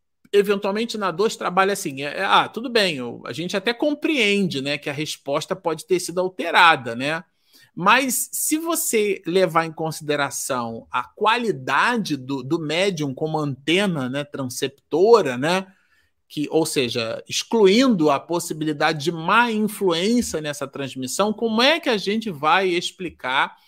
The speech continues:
espíritos superiores, e aí ele não tá falando de alguém que tá expedindo a sua opinião, é um espírito de ordem superior.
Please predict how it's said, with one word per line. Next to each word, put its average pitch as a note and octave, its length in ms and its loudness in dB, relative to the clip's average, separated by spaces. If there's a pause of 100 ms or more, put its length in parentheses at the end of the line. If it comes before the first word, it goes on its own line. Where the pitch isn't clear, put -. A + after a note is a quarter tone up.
(360)
espíritos A3+ 680 -4
superiores, G#3 1500 2
e C3 80 -6
aí B2+ 200 -4
ele F3 140 -2
não C#3+ 180 -6
tá E3+ 140 2
falando F#3 500 -2
de G3+ 200 -2
alguém E3+ 380 -2
que A3+ 100 -8
tá G#3 160 -4
expedindo F#3+ 520 0
a A3+ 60 0
sua B3+ 200 -2
opinião, D#4 560 -2 (180)
é - 60 -14
um - 40 -10
espírito - 340 -8
de E3+ 100 0
ordem F3+ 320 0
superior. A3+ 680 4